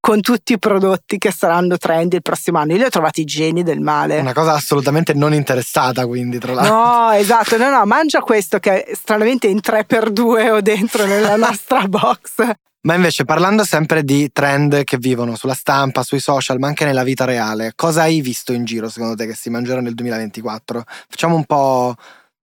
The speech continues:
Speaker 1: Ah,
Speaker 2: quick
Speaker 1: ok,
Speaker 2: shot.
Speaker 1: ok, un ping pong. Allora, ehm, cibo vegano molto meno processato.
Speaker 2: Sì,
Speaker 1: Ci-, cioè, cibi
Speaker 2: assolutamente.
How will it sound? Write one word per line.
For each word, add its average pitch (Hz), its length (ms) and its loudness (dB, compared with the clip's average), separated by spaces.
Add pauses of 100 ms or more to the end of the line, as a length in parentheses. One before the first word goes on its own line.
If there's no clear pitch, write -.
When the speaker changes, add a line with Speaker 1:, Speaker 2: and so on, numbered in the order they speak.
(400)
Speaker 1:
Ah, 214 120 4
Speaker 2:
quick 190 200 2
Speaker 1:
ok, 220 40 2
Speaker 2:
shot. 180 400 0 (160)
Speaker 1:
ok, 214 120 0 (180)
un 220 260 0
ping 240 180 2
pong. 185 300 2
Allora, 196 340 2 (460)
ehm, 196 560 2 (140)
cibo 208 420 0
vegano 214 640 2
molto 220 360 2
meno 190 180 0
processato. 156 800 -2
Speaker 2:
Sì, - 220 -4
Speaker 1:
Ci-, 196 160 0
cioè, 185 200 0
cibi 247 240 -4
Speaker 2:
assolutamente. 262 160 2